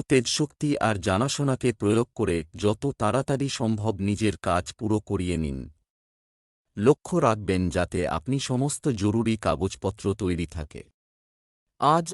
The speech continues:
আপনার রাস্তার সমস্ত দুশ্চিন্তা শেষ হয়ে যাবে। ব্যবসা চাকরি, আজ নতুন ধারণা এবং অর্থ উপার্জনের উপায় খুলবে। ব্যবসায়িক কার্যক্রমের উপর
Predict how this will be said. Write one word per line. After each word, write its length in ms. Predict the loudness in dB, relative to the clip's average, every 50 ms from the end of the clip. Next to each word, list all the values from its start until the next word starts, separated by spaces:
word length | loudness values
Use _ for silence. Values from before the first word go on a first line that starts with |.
| -4 -4
আপনার 360 | -4 -2 -2 -2 -2 0 0 2
রাস্তার 380 | 0 0 0 -2 -4 -4 -4 -4
সমস্ত 420 | -4 -4 -2 -2 -2 -4 -4 -2 0 0
দুশ্চিন্তা 580 | 0 0 -4 -6 -4 -2 -2 -2 -2 -2 -4 -4
শেষ 280 | -4 -2 -2 -2 -2 -2 -2 -2
হয়ে 180 | -2 -2 -2
যাবে। 280 | -2 -4 -4 -4 -6 -8 -10 _ _ _ _ _ _ _ -4
ব্যবসা 380 | -2 0 0 -2 -2 -4 -4 -4
চাকরি, 440 | -4 -4 -6 -6 -8 -10 -10 -10 -10 -12 _ _ _ _ _ _ -4
আজ 220 | 0 0 0 0 0 -2 -2
নতুন 300 | -2 -2 -2 -2 -2 -2 -2
ধারণা 460 | -2 -2 -2 -2 -2 0 0 -2 -2 -4 -6 _ _ _ _ _ _ -4
এবং 200 | -2 0 0 0 -2 -2 0
অর্থ 260 | 0 0 -2 -2 -4 -2 -2
উপার্জনের 640 | -2 -2 -2 -2 -2 -2 -2 -2 -2 -2 -2 -2 -4 -6
উপায় 340 | -6 -6 -4 -4 -4 -6 -6 -10 -14
খুলবে। 380 | -12 -8 -8 -8 -8 -8 -12 -14 -14 _ _ _ _ _ _ _ _ _ _ _ _ _ _ _ _ _ _ -8
ব্যবসায়িক 600 | -2 0 2 2 0 0 -2 -2 0 0 -2 -2 -2
কার্যক্রমের 800 | 0 0 0 0 0 0 0 0 0 0 0 0 2 0 0
উপর 340 | -2 -2 -4 0 0 0 0